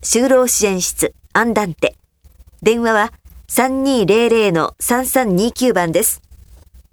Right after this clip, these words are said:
商工相談、祝日などを除く月曜日から金曜日、午前九時から午後四時まで。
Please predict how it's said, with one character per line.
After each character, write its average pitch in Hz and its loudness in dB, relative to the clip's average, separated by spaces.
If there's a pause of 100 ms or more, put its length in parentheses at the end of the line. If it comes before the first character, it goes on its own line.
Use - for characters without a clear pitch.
(840)
商 269 0
工 269 0
相 247 0
談、 156 -2 (540)
祝 - -2
日 269 -2
な 269 0
ど 226 2
を 202 -2
除 190 -2
く 196 -2 (180)
月 202 -2
曜 277 2
日 220 -2
か 190 0
ら 180 -2
金 208 -2
曜 202 0
日、 - -2 (540)
午 269 2
前 254 0
九 269 0
時 247 0
か 214 -2
ら 180 2
午 220 0
後 208 0
四 208 4
時 208 -4
ま 175 -2
で。 - -2